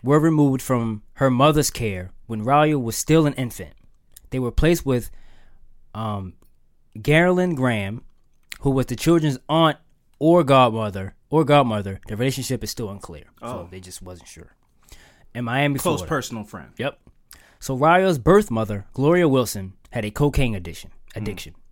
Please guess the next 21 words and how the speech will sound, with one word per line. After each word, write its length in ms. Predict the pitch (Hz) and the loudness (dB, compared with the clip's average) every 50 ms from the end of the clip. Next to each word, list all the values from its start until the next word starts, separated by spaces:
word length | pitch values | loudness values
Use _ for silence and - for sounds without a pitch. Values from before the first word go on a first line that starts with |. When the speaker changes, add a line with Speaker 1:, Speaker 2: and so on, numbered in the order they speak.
| - - - - - | -20 -20 -20 -18 -12
Speaker 1:
and 120 | - 120 120 | -10 -8 -6
was 120 | 120 110 | -6 -6
unable 320 | 113 117 147 170 175 175 | -4 0 0 0 2 0
to 140 | 165 - 139 | -2 -4 -6
care 260 | 113 - 156 170 180 | -2 2 4 6 6
for 120 | 160 - 113 | 4 2 -2
her 80 | 98 98 | -6 -6
children. 420 | 92 - 107 87 82 - - - - _ _ _ _ _ - _ _ _ _ _ _ _ _ _ _ | -10 -10 -12 -12 -14 -18 -20 -20 -20 _ _ _ _ _ -20 _ _ _ _ _ _ _ _ _ _
She 180 | - - 127 123 | -10 -6 -6 -6
eventually 760 | 113 110 113 165 208 196 - 196 202 202 196 202 196 - 185 - - - | -4 2 4 4 4 4 2 2 2 4 4 2 0 -4 -8 -12 -10 -6
lost 420 | 110 123 139 151 160 156 - - | -2 2 4 4 4 4 2 0
her 80 | 143 117 | -2 0
parent 340 | - - 135 131 127 117 | 2 2 2 2 0 0
rights 320 | 107 113 107 107 - - - - - - - - - - - - - | -2 -4 -4 -6 -8 -12 -16 -16 -18 -18 -20 -20 -20 -20 -20 -20 -12
permanently. 600 | - - 143 135 127 101 92 - _ - - - _ _ _ _ _ _ _ _ _ | -6 -2 -2 -2 -2 -4 -8 -12 _ -20 -20 -20 _ _ _ _ _ _ _ _ _
Speaker 2:
Damn. 220 | - 95 95 - - - - - _ _ _ - _ _ _ _ _ _ _ - - _ _ _ _ _ _ _ _ - - - | -20 -20 -20 -20 -20 -20 -20 -20 _ _ _ -20 _ _ _ _ _ _ _ -20 -20 _ _ _ _ _ _ _ _ -20 -18 -12
Speaker 1:
So 180 | - - 117 | -10 -10 -8
Florida's 360 | - - 156 175 180 180 175 | -4 0 2 2 2 2 0
Department 440 | - 170 - - 151 147 147 147 135 | 0 2 4 6 6 6 6 4 0
of 80 | 135 120 | 0 -2
Children's 540 | - - 147 143 131 127 127 123 120 110 | 0 2 2 2 2 0 -2 -2 -2 -6